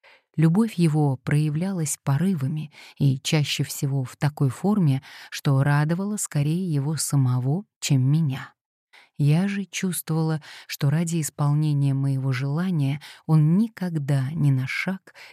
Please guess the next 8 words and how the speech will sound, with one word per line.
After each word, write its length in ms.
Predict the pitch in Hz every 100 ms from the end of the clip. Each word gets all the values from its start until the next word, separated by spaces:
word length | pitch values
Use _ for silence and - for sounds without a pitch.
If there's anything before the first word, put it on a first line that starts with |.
| -
не 160 | 165
отступит 600 | 160 151 - 202 - 208
от 140 | 160 135
заранее 560 | 139 135 139 147 165
намеченных 720 | 175 175 143 131 - 139 147 -
планов. 560 | - 165 147 143 165 _ _ _ - - _
Понимала 540 | - 151 151 147 139 131 -
твердость 640 | 143 139 147 143 131 -